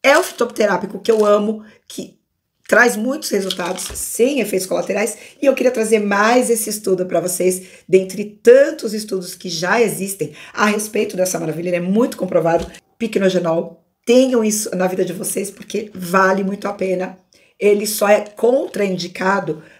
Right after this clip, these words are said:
para doenças autoimunes. E estudando por que ele é contraindicado para doenças autoimunes, é porque ele ativa muito a circulação. E conforme a pessoa tem uma doença autoimune, por ativar muito a circulação, melhorar muito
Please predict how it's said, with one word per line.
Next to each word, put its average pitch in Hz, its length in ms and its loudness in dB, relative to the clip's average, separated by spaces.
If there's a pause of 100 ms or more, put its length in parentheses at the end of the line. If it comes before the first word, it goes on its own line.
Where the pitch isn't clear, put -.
(160)
para 196 640 2
doenças 196 680 -8
autoimunes. 185 640 -4 (260)
E 240 160 2
estudando 196 680 0
por 269 240 0
que - 180 -6
ele 254 160 2
é 160 60 4
contraindicado 165 840 -4 (280)
para 175 160 4
doenças 202 320 0
autoimunes, 165 480 -2 (200)
é 202 80 0
porque 196 280 -4
ele 202 80 -2
ativa 196 320 -6
muito 190 280 -6
a 208 40 -8
circulação. 208 560 -6 (440)
E 214 140 -2 (180)
conforme 190 680 4
a - 20 -6
pessoa 170 300 -6
tem 175 100 -6
uma 165 80 -4
doença 170 260 -6
autoimune, 175 800 -4
por 214 100 6
ativar 240 640 0
muito 165 180 -4
a 170 40 -6
circulação, 160 580 -6
melhorar 170 480 0
muito 175 300 -6